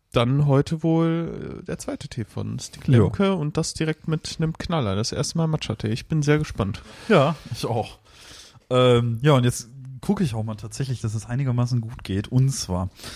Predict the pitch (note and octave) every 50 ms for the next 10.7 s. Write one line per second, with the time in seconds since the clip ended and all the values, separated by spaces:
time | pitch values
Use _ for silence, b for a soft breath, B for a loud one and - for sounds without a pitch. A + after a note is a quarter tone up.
0 | B B B B B B - - F3 E3 - - C3+ C3 B2 A2+ A#2+ B2 B2+ B2
1 | B2+ D3+ F#3 - - G3 - - - A2+ G#2 - G#2+ G#2 G2+ G2+ G2+ - - G#2+
2 | G#2+ A2+ A#2 A2+ B2 B2 - D3+ D3 - G#2+ A#2 - - - - G2+ G#2+ A2 A2+
3 | B2+ C3 C#3+ C#3+ C#3+ C3 A2+ G#2+ G#2+ G#2+ G#2+ G#2 G#2+ - - - - - - A#2
4 | A2+ A#2 B2 C#3+ F3+ D#3+ G#2+ F#2+ G2 - C#3 E3+ G#3 A#3+ G#3 - G2 G#2 G#2+ A#2+
5 | C3+ - - - - - C3+ C3 A2+ G#2+ G#2+ D3+ - B B B B B B B
6 | B B B B B B B B _ _ _ A2+ A2 A#2+ B2 C3 C#3+ E3 F3 E3+
7 | - - D3+ D3 - - D3+ C#3+ C3 - - - - C3 C#3 D3+ D3 B2+ G#2 G2+
8 | G#2+ G#2 A2 A#2+ - - - A3+ A#3+ - _ _ _ _ _ _ _ _ _ _
9 | B2 C#3 C3+ - - D#3+ D#3+ D#3+ D#3 D3 - - - B2 A#2 A#2 A2 G2+ F#2+ F2
10 | F2 F2+ G2 - _ _ - - _ _ _ _ - B2+